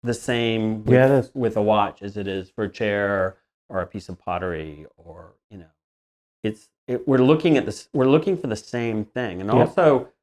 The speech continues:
Speaker 1: when you're looking for vintage design, which I sell a lot of, you're looking for something unusual. You're looking for something someone else doesn't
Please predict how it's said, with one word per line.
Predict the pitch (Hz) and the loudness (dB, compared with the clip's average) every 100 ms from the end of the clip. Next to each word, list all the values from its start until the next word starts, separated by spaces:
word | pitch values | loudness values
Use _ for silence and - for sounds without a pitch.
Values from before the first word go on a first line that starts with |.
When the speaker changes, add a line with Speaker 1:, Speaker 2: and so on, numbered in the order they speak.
| - | -2
Speaker 1:
when | 131 | 2
you're | 123 | 4
looking | 131 131 | 4 0
for | 110 | -6
vintage | 101 117 123 127 110 | -2 2 2 0 -6
design, | 113 104 101 98 | -6 -2 -2 -2
which | 101 - | -4 -6
I | 95 | -6
sell | - 104 | -4 -2
a | 101 | 0
lot | 98 95 | 0 -2
of, | 92 92 | -4 -6
you're | 110 | -8
looking | 123 135 156 | -6 -6 -6
for | 139 | -8
something | 123 110 - 90 | -10 -12 -12 -14
unusual. | 85 101 135 139 117 90 - | -6 4 6 6 2 -10 -12
You're | 98 104 | -8 -6
looking | 117 123 | -6 -8
for | 117 | -10
something | 107 117 - 101 92 | -10 -10 -10 -14 -14
someone | 104 98 90 | -10 -10 -10
else | 82 - | -12 -14
doesn't | - 82 _ | -16 -16 _